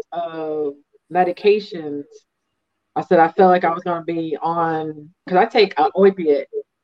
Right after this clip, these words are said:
and it's, like, hydrocodone three, but I could take something stronger than that.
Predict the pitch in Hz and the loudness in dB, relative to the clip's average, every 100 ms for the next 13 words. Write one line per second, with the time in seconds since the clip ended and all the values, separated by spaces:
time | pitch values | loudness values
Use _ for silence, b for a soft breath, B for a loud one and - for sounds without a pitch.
0 | - 175 180 180 175 160 180 175 156 180 | -8 -2 0 2 0 2 0 -2 -2 -2
1 | 165 156 147 185 190 156 151 - _ _ | -2 -4 -4 2 4 2 -6 -12 _ _
2 | - 190 240 208 202 196 196 156 - 202 | 2 2 2 2 2 2 -4 -8 0 0
3 | 214 180 156 147 147 139 | 2 -2 -4 -6 -6 -8